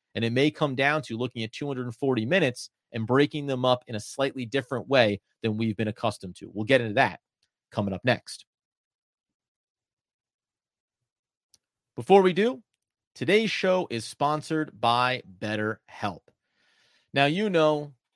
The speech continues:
that as you come to the end of the new year, everyone starts to think about resolutions. But what are the, some of the things that you want to keep the same about yourself as you move into twenty twenty-four? Where are you already crushing it?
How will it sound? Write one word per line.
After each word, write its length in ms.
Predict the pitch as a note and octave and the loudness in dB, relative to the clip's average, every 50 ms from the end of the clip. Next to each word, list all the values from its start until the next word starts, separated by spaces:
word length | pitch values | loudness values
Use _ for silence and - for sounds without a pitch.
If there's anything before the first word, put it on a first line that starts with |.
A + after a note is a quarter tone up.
| _ _ - | _ _ -6
that 100 | A#2+ A#2+ | -6 -4
as 100 | A#2+ G#2+ | -4 -6
you 60 | A2+ | -8
come 220 | - - D#3 D3+ C#3 | -8 -4 -4 -4 -4
to 100 | B2 C3 | -6 -10
the 140 | B2+ F2 | -10 -8
end 200 | - C3 C3 C3 | -8 -6 -6 -4
of 120 | B2+ A#2 G#2+ | -6 -6 -6
the 80 | A#2 | -6
new 220 | A2 A2 A2+ A#2 A#2 | -6 -4 -4 -2 -4
year, 520 | A#2 G#2+ G#2 G#2+ G#2 G#2 G#2 G2+ G2+ G2 _ _ _ _ _ _ | -4 -4 -2 -2 -2 -2 -2 -4 -6 -8 _ _ _ _ _ _
everyone 260 | - A#2 A2+ C3 B2+ | -6 -6 -4 -4 -6
starts 240 | A#2 - - B2 A2+ | -4 -2 -2 -2 -2
to 80 | - A#2+ | -4 -6
think 220 | - A#2+ A2+ G#2+ | -6 -6 -6 -4
about 340 | A2 F#2+ G#2 G#2 G#2 - - _ _ _ _ - | -4 -2 -2 0 0 -2 -4 _ _ _ _ -6
resolutions. 840 | G#2+ B2+ C3 A2+ A2+ G#2 G#2 G2+ F#2+ - - - - - - - _ _ _ _ _ _ _ _ | -2 -2 -2 -2 -2 -4 -6 -6 -8 -8 -12 -16 -18 -20 -20 -20 _ _ _ _ _ _ _ _
But 100 | - C#3 | 0 2
what 160 | C3+ E3 G#3+ | 4 4 4
are 20 | A#3 | 4
the, 100 | A#3 G#3+ | 2 0
some 160 | - G#3 F#3+ | 0 0 -2
of 80 | F3 D#3+ | -2 0
the 80 | E3+ | -2
things 80 | E3 C#3+ | -2 -4
that 80 | B2+ | -2
you 120 | C#3 C#3 C#3 | -4 -4 -2
want 200 | A#2+ B2+ C3 B2 | -2 -2 -2 -2
to 60 | A#2 | -2
keep 320 | - - - - D3 - | -4 -6 -6 -6 -6 -6
the 60 | - A#2 | -8 -12
same 340 | - - - C#3+ D3+ D#3 | -8 -4 -2 -2 0 -2
about 280 | C3 G#2+ G#2+ G#2 G#2 F#2+ | -2 -2 -2 -2 -2 -2
yourself 540 | F#2+ G2 F#2+ - - A2 F#2+ F#2+ F#2+ - _ _ _ _ _ _ _ _ - | -4 -8 -10 -8 -6 -6 -6 -6 -6 -10 _ _ _ _ _ _ _ _ -2
as 340 | C3+ C3+ C3+ C#3 C3 A2 A2+ | 0 2 2 2 0 -2 -4
you 140 | B2+ C3 | -6 -4
move 300 | B2+ A#2+ A#2 A#2 A2+ G#2+ | -4 -2 -2 -2 -2 -2
into 180 | A2 G#2+ G2+ G#2+ | -2 -4 -6 -8
twenty 300 | - - - A2 G#2+ G#2 | -8 -8 -8 -6 -6 -8
twenty-four? 560 | - - G#2+ G#2 G2+ - - F#2+ F2+ - - _ _ _ _ _ _ _ _ | -8 -8 -8 -8 -8 -8 -8 -10 -10 -10 -10 _ _ _ _ _ _ _ _
Where 180 | - A#2 C#3+ E3 | 6 10 10 10
are 60 | F3 | 10
you 220 | E3+ D3+ D#3 - - | 8 4 2 2 2
already 460 | - B2+ B2 B2 A2+ G#2 G2+ G2+ E2+ - | 0 0 0 0 0 -2 -4 -6 -10 -12
crushing 560 | - - - - G#2+ G2+ - - - F2+ E2+ | -16 -20 -16 -12 -12 -10 -10 -10 -10 -12 -14
it? 100 | D#2 - | -16 -20